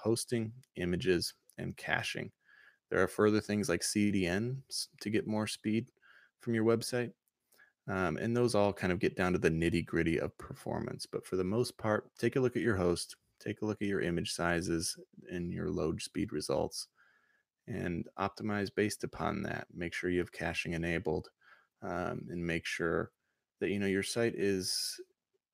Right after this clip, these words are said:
has all of the features, um, enabled that you need to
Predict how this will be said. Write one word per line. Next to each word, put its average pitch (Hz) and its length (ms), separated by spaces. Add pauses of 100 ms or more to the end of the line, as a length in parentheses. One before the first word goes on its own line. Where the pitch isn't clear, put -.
(200)
has 95 420
all 101 220
of 104 100
the 98 80
features, 90 640 (120)
um, 87 200
enabled 85 460
that - 140
you 85 100
need 80 320
to 78 320